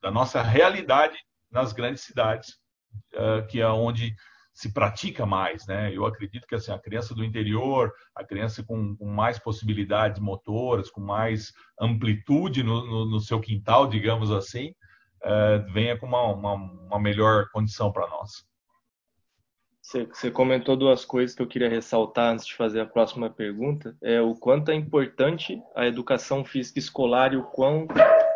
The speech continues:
Speaker 2: ela tem sido deixada de lado, né? E isso faz uma diferença gigantesca pra nós no clube. E essa questão aí do, do campinho torto, de ter o obstáculo no meio ali, isso aí era a maneira que os, que era,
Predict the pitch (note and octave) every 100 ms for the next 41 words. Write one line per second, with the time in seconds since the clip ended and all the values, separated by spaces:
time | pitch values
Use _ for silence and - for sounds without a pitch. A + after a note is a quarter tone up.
0 | - - B2 C#3 C3+ C#3+ C#3+ D3 C#3+ D3
1 | C#3 C#3 D#3 B2 A#2+ A#2 A#2 A#2+ _ _
2 | _ _ _ _ _ _ - A2+ A#2 -
3 | C3 B2+ C3+ - C3+ C3+ C#3+ C3 C3+ E3+
4 | E3 C#3+ C#3 C#3+ C3 B2 B2 A#2+ A#2 -
5 | A#2+ C#3 D3+ D3+ _ _ - - - -
6 | - A#2 B2 D3 D3+ D3 - D3 C#3 C3+
7 | A#2+ B2 G#2+ - A#2+ A2+ C3 B2 C3+ C3+
8 | - C#3 D#3 C#3+ B2+ A#2 A#2 - C3+ C3
9 | - C3+ B2+ B2+ B2+ A#2+ B2 B2 A#2 B2
10 | E3+ D3+ _ _ _ _ - - B2+ -
11 | C#3 D3 D3+ D#3+ D3+ D3+ D3 C#3+ D3 D3+
12 | D3+ C#3+ - - - D3 C3+ C3 B2 C#3+